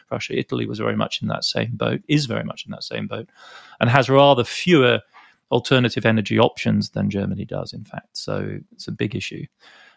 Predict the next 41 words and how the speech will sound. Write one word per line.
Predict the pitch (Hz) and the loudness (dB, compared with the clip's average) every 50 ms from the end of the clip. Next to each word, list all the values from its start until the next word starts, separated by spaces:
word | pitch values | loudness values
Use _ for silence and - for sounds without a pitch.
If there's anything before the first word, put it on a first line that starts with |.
| _ - 120 | _ -4 -2
Uh, | 107 | -2
inflation | 107 104 107 104 - - 131 139 135 - - 117 107 | 0 0 -2 -2 2 4 6 6 6 4 2 0 0
is | 101 95 - | 0 -2 -2
very | - 104 - 104 - - - - | -2 -2 -2 -2 -4 -6 -8 -6
rapid | - - 113 113 - - 160 151 | 0 0 0 0 0 -2 -4 -2
in, | 160 151 156 151 - | -2 -2 -2 -4 -4
in | - 143 135 139 | -4 -4 -4 -4
Italy, | 147 139 - - 135 131 127 123 123 | -6 -6 -6 -6 -4 -4 -4 -4 -4
and | 117 110 110 | -4 -4 -4
given | 113 107 104 107 110 110 | -4 -4 -4 -2 -2 -2
the | 107 107 107 104 | 0 0 -2 -2
stagnation | - - - 113 104 107 110 107 110 - - - 107 | -2 -2 0 0 2 2 2 2 0 0 -2 -4 -4
of | 104 101 | -4 -4
the | 104 98 104 | -6 -8 -8
economy | 104 - - - 123 120 120 113 113 110 107 107 | -8 -8 -6 -4 -4 -2 -2 -2 -2 -2 -2 -2
and | 104 101 101 | -2 -4 -4
the | 98 | -4
lackluster | 101 101 107 104 - - 113 107 104 - - - - | -2 -2 -2 -2 -2 -4 -6 -6 -6 -8 -10 -10 -12
state | - - 107 107 104 | -8 -6 -6 -6 -6
of | - 110 | -8 -8
the | 110 107 | -6 -4
labour | 110 113 110 107 110 | -4 -4 -4 -6 -8
market, | 104 107 107 107 - - 104 101 _ | -8 -8 -8 -10 -10 -12 -14 -14 _
it's | - 101 - | -16 -18 -16
very | - - 104 98 98 | -14 -12 -12 -12 -10
painful | - - 120 110 110 - - 110 107 | -8 -6 -6 -6 -6 -8 -8 -10 -10
for | - - | -10 -8
those | - 110 110 107 - | -6 -6 -6 -6 -8
on | 117 107 107 | -8 -8 -6
lower | 110 - - - | -6 -8 -8 -10
incomes. | 107 120 120 - - 131 131 139 - - _ _ _ _ _ _ | -10 -12 -12 -12 -12 -12 -12 -12 -14 -18 _ _ _ _ _ _
So | - - | -2 4
that's | 127 135 127 - - _ _ | 4 4 4 2 -2 _ _
one | 151 151 147 | 2 2 4
part | - - 104 92 - | 2 -2 -2 -2 -4
of | 107 101 | -10 -10
this. | - 117 123 - - | -10 -10 -8 -10 -10
And | - 135 123 113 | -8 -4 -4 -4
the | 110 | -2
social | - - - 185 - - - 123 | -2 2 4 4 4 4 0 -6
protests, | 101 - 117 98 98 - - 113 120 - - - - - | -6 -6 -6 -6 -6 -8 -10 -10 -10 -10 -12 -16 -18 -20